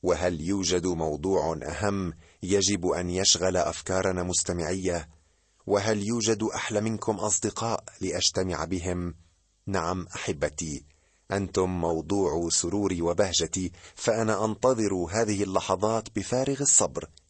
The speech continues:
لأكون ضيفكم، وذلك عبر سلسلتنا الإذاعية كنوز الحكمة. عبر الشعب القديم البحر الأحمر بمعجزة من الله،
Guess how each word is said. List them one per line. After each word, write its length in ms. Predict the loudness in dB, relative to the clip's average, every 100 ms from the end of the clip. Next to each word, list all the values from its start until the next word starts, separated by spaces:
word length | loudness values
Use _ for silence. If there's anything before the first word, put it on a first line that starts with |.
| -6
لأكون 580 | -4 -4 -4 -2 -2
ضيفكم، 720 | 0 -2 -2 -6 -4 -4 -4 -10 -18 _ _
وذلك 500 | -2 2 0 0 -2
عبر 600 | -2 0 0 0 0 0
سلسلتنا 680 | 0 -2 -2 -2 -2 -2 -4
الإذاعية 720 | -4 -4 -4 -2 -2 0 -2 -6 -20 _
كنوز 420 | -4 -2 -2 -2 -4
الحكمة. 520 | -4 -6 -6 -6 -6 -8 _ _ _ _ _ _ _ _ -20 _ _ _
عبر 340 | -2 2 4 4
الشعب 420 | 4 4 2 -2
القديم 600 | -2 -2 0 0 0 -2
البحر 460 | -4 -2 -2 -2
الأحمر 600 | -4 -4 -6 -2 0 0 -2 -12 -6
بمعجزة 840 | -2 0 0 0 0 2 0 0 -2
من 420 | -2 -2 -2 0
الله، 500 | 0 0 0 0